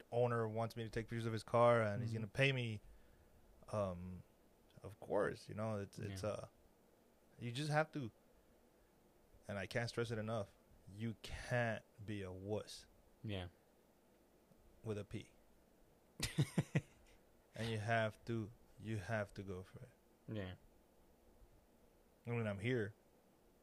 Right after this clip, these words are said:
Speaker 1: I'm, like, I'm here talking to you, and see me in person, it's gonna take me a couple,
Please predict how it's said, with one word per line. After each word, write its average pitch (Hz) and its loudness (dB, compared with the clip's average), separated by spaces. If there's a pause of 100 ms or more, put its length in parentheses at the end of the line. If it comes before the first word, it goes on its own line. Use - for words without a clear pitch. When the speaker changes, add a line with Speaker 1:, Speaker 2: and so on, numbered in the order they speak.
(680)
Speaker 1:
I'm, 117 4 (120)
like, 123 -2 (1400)
I'm 127 0
here 135 4
talking 127 4
to 110 -2
you, 107 0
and 107 0 (840)
see - -4
me 123 0
in 113 0
person, 117 2
it's 104 -4
gonna 117 0
take 110 0
me 110 -4
a 107 -4
couple, 110 -2